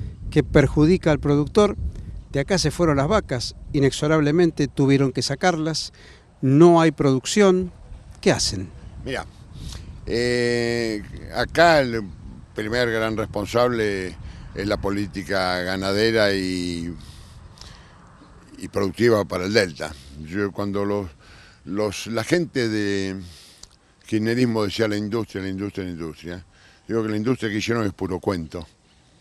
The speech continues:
Speaker 2: porque hicieron ensambladoras, y acá, en nuestra, en nuestro lugar, en, en, en el Delta Entrerriano, es el lugar donde más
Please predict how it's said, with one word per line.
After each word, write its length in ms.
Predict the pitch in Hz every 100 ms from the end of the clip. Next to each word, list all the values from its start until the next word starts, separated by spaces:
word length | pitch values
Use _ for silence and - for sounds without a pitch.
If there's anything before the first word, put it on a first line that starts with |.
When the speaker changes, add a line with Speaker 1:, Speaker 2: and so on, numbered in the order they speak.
| _ - _
Speaker 2:
porque 220 | - 82
hicieron 340 | 101 110 104 101
ensambladoras, 800 | 95 113 117 135 147 139 131 107 - _ _ _ _ _ _ -
y 120 | 123
acá, 340 | 143 - 123 - - -
en 180 | 104 139
nuestra, 460 | 165 - 113 101 - - - - - - -
en 160 | 98
nuestro 240 | 117 131 123
lugar, 360 | 113 120 107
en, 140 | 95 98
en, 180 | 101 95
en 140 | 101
el 160 | 107 117
Delta 280 | 165 -
Entrerriano, 680 | 135 120 123 113 92 95 - - - - - - - - - -
es 180 | 143
el 120 | 170 147
lugar 260 | 147 160
donde 340 | 156 139 131 139
más 260 | 165 165